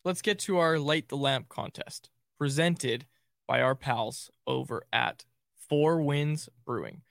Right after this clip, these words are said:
Vancouver is playing Colorado tonight, and we want to know who's going to score the first goal for Vancouver.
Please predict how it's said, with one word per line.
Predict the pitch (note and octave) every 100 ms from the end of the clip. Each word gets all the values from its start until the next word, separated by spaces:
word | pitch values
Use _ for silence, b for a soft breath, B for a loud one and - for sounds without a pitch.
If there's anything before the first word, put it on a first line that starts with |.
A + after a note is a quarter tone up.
| _ _ -
Vancouver | G3 A#3+ - B3 C4 C4
is | D#3+
playing | - F#3+ G#3+
Colorado | F3+ F3 F3+ D#3+ E3+
tonight, | D#3+ D3 D3+ E3
and | C3+ C3+
we | F3+
want | E3+ D#3
to |
know | D3+ D#3+
who's | C3+ F3+ E3+
going | F3
to | D3+
score | - E3
the | C#3+
first | B2+ - F3 F3
goal | E3 E3+
for | D#3
Vancouver. | C#3 D3+ C#3 D#3 C#3+ -